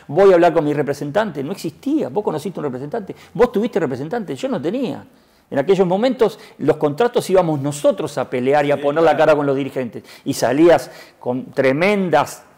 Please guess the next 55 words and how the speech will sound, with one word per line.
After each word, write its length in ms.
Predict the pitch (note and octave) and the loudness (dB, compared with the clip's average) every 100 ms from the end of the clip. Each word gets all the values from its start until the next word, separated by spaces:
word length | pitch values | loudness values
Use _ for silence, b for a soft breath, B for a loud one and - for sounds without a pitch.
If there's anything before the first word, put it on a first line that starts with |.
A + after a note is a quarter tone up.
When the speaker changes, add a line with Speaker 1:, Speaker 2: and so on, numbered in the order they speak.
| _ _ _ _ _ - | _ _ _ _ _ -16
Speaker 1:
disculpen 460 | B2 C#3 C#3+ C#3 | -8 -4 -2 0
la 80 | C3 | 0
palabra, 320 | C3 E3 G#3 | 2 4 4
con 100 | C#3 | 2
tremendas 420 | B2+ C#3 F3+ E3 | 0 -2 0 0
calenturas, 960 | - D3+ C3 C3+ B2+ C#4 D4+ A3 G3 - B B - | -2 -2 0 -2 0 2 4 4 2 -4 B B 2
algunas 400 | D3+ E3 A3 F3 | 4 4 4 2
Speaker 2:
No, 60 | |
Speaker 1:
veces 120 | E3+ | 2
Speaker 2:
además 220 | F3+ E3 G3+ | 2 0 -2
salíamos 400 | A#3 G3+ E3+ D3+ | -2 -2 -4 -6
perdiendo 260 | D3+ E3 | -6 0
Speaker 1:
a 40 | E3+ | 2
Speaker 2:
por 60 | G#3 | 2
Speaker 1:
ve- 60 | |
Speaker 2:
tres 120 | D#3+ | 0
a 20 | D3 | -4
cero, 180 | B3+ | -8
Speaker 1:
sí, 60 | D#3+ | -6
Speaker 2:
no 60 | E3 | -4
ganábamos 300 | E3+ E3+ E3 | 0 0 0
Speaker 1:
salíamos 180 | D#3+ F3+ A3 | -4 -4 -2
Speaker 2:
ninguna. 80 | F#3+ B3+ | 2 2
Speaker 1:
Nunca 140 | C#4+ | 4
ganábamos 420 | B3+ C4+ B3+ G#3 | 2 4 2 0
ninguna, 480 | F#3 G#3 F4 B3+ A3 | -2 0 2 2 -2
Speaker 2:
No, 240 | - - | -6 -10
no. 80 | D3 | -2
Speaker 1:
y 40 | G3+ | -2
si 220 | - F#3+ | 0 2
no 200 | A3 B3+ | 4 4
fir- 140 | - | 2
Speaker 2:
Existía 380 | G#3 E3 D#3+ F#3+ | -2 -2 0 2
la 120 | F3 | 4
rebeldía. 540 | D3 D3+ D#3+ G#3 A3 E3 | 4 2 -2 -4 -6 -2
Speaker 1:
si 80 | G3+ | 2
no 100 | A#3 | 4
fir-, 300 | A3 G3+ G3+ | 6 4 2
eso 400 | D#3 D#3+ - D#3 | 0 0 0 0
es 140 | C#3+ | 0
lo 100 | D3 | 0
que 80 | C3+ | 0
te 60 | C3+ | 0
iba 100 | D3+ | -2
a 40 | |
decir, 160 | D#3 B3 | -2 -6
si 180 | - D3 | -4 0
no 140 | F3+ | 0
firmabas 500 | - E3+ E3+ F#3+ F3 | 2 2 4 6 6
lo 140 | D3 C#3+ | 4 2
que 100 | D3 | -2
ellos 220 | D3+ D#3+ | -2 -4
querían 380 | C#3 C#3 F#3+ D#3 | -2 0 0 0
era 160 | C3+ | -2
rebeldía, 680 | B2+ B2+ E3+ G#3+ C#4+ G3+ | -2 -2 -2 -2 0 -2